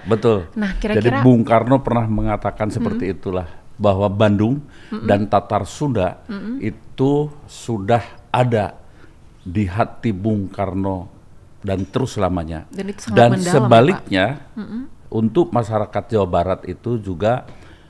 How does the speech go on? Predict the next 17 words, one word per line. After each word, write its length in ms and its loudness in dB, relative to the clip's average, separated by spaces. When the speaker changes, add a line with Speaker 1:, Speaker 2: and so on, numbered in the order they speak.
Speaker 1:
mengenang 480 4
Bung 160 2
Karno 400 0
bukan 400 -2
hanya 160 4
bulan 480 8
Juni 240 10
saja, 480 -2
Speaker 2:
Mm-mm. 320 -10
Speaker 1:
tetapi 720 0
barangkali 640 -4
di 100 -4
hati 380 -4
mereka, 640 0
terutama 480 -6
yang 240 -4
tua-tua, 720 0